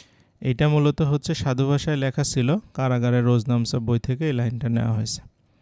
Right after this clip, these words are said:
জাতীয় চিতিসৌধের স্থপতিকে সৈয়দ মাইনুল হোসেন। কম্পিউটারে কিবোর্ডে, আহ,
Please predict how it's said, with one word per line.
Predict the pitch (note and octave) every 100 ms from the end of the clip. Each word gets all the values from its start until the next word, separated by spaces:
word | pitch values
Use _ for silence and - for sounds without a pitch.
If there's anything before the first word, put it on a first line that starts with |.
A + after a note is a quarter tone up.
| _ - _ _ _ -
জাতীয় | B2 C3+ C3 D3
চিতিসৌধের | C#3 C#3 C#3 - C#3 C3+ C3+
স্থপতিকে | A#2 C#3 A#2+ B2 B2+ C3+
সৈয়দ | - C#3 B2
মাইনুল | A#2+ A#2+ A#2 A2+
হোসেন। | A#2 - F3+ A3+ - - - - _ _ - _ _ _ _ _ _ _ _ -
কম্পিউটারে | C3+ C3 C#3+ D3+ D3+ -
কিবোর্ডে, | D3 B2+ C3+ C#3+
আহ, | D#3 _ _ _ - B2+ B2